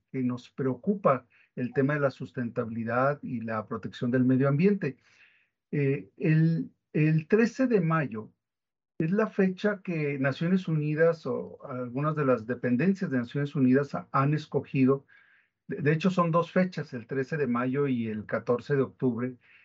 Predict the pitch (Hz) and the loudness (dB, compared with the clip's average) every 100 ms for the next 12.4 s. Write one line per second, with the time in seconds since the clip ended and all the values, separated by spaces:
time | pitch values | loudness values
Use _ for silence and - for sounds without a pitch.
0 | _ _ - 151 160 156 165 185 202 190 | _ _ 0 2 4 4 4 2 2 -2
1 | 208 - - 143 - 139 131 131 - - | -4 -8 -8 -10 -4 0 0 0 -4 -8
2 | 147 131 127 - - 135 127 151 190 151 | -4 -2 -2 -6 -4 0 2 2 2 2
3 | 120 120 - _ _ _ _ _ - 143 | 0 -4 -10 _ _ _ _ _ -2 2
4 | 139 139 139 151 _ _ - 139 139 - | 2 2 0 -2 _ _ -14 -10 -10 -8
5 | 131 - 170 190 202 196 - _ - 143 | -10 0 0 2 2 0 -4 _ -10 -4
6 | 131 135 143 143 160 - 151 147 185 185 | -4 -6 -4 -4 -4 -4 -2 2 2 2
7 | 160 151 156 170 160 131 113 107 - 139 | 2 2 2 0 0 -2 -2 -6 -4 -4
8 | 143 147 151 139 - _ _ - 131 120 | -4 -2 -2 -4 -8 _ _ -8 -4 -4
9 | - - 156 147 147 123 - _ _ _ | -6 2 4 4 2 -2 -4 _ _ _
10 | 147 131 139 139 143 151 151 160 131 123 | -6 -6 -2 0 2 2 2 0 0 -4
11 | - 135 131 131 131 131 135 135 190 208 | -6 -4 -2 -4 -2 -2 0 0 0 -2
12 | 190 - _ | -4 -18 _